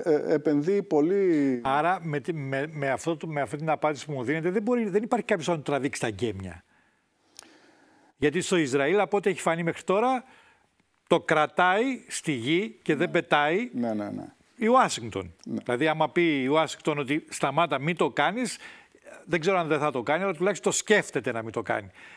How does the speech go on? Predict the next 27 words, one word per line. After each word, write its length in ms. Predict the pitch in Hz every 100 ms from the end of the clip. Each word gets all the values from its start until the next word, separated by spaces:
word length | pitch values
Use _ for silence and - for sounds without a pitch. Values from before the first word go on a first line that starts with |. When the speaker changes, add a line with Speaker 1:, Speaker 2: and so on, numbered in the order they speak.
| -
Speaker 2:
Στο 320 | - - 170
Ιράν 360 | 165 240 269 202
δεν 160 | 214
υπάρχει 280 | 302 330 254
κάποιος 300 | 247 214 175
που 80 | 190
να 60 | 165
του 120 | 143
πει 200 | 180 175
«Όπα, 340 | 180 202 143
μέχρι 220 | 135 160 165
εδώ». 300 | 170 143 - _ _ _ - _ _ _
Speaker 1:
Η 80 | 127
Ρωσία 460 | 117 113 - 160 160
και 180 | 147
η 80 | 127
Κίνα 540 | 107 147 151 165 165 165
ασκούν 380 | 135 - 165 143
επιρροση-, 500 | 107 117 104 104 117 107
ε, 180 | 113 113
επίδραση 360 | 113 135 120 135
Speaker 2:
Επιρροή. 260 | 127 117
Speaker 1:
στο, 240 | 107 - 107 104 104 104
Speaker 2:
Ναι. 60 |
Speaker 1:
επιρροή 460 | 107 120 110 113 110
στο 500 | - 107 104 101 101
Ιράν. 360 | 107 113 165 190